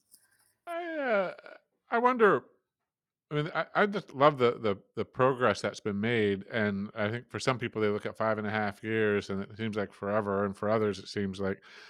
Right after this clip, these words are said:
they're, they're just getting started. I'm really impressed with how much has been accomplished here, uh, i-, i-, in that time, and I'm guessing,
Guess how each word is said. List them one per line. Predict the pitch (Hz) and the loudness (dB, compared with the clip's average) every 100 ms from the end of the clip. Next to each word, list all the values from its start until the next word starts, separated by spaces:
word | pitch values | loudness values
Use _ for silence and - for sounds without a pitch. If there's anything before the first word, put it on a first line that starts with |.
| - - | -18 -12
they're, | 98 | -2
they're | 104 | 0
just | 104 104 - | 0 0 0
getting | 101 92 | 0 -2
started. | - - 107 107 95 92 | -4 2 4 2 0 -4
I'm | 101 120 117 | -4 -2 0
really | 110 101 | 0 0
impressed | 92 110 104 - | -2 -4 -4 -6
with | 95 | -4
how | 107 | -2
much | 104 101 - | -2 -4 -8
has | 87 | -12
been | 92 87 | -10 -10
accomplished | - - 107 104 - 85 - - | -8 -2 -2 -2 -10 -14 -16 -16
here, | 90 87 95 _ _ _ _ _ _ 110 | -14 -12 -14 _ _ _ _ _ _ -6
uh, | 107 117 | -6 -6
i-, | 117 | -10
i-, | 117 - | -10 -6
in | 110 104 | -6 -4
that | 98 - | -6 -8
time, | - 117 107 98 95 95 _ _ _ _ _ _ - | -6 -4 -2 -4 -8 -14 _ _ _ _ _ _ -4
and | 135 117 | -2 0
I'm | 107 107 _ _ _ _ _ _ _ - | -2 -6 _ _ _ _ _ _ _ 2
guessing, | 180 185 185 151 143 | 2 2 -2 -4 -6